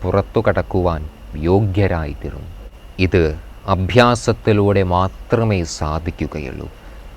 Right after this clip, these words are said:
കൃത്യനിഷ്ഠമായ അനുഷ്ഠാനത്തിലൂടെ മാത്രമേ സാധിക്കുകയുള്ളൂ.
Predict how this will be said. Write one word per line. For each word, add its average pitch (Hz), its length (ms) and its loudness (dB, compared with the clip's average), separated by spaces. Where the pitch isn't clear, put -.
കൃത്യനിഷ്ഠമായ 113 1300 4
അനുഷ്ഠാനത്തിലൂടെ 95 1200 2
മാത്രമേ 98 920 2
സാധിക്കുകയുള്ളൂ. 85 1120 -6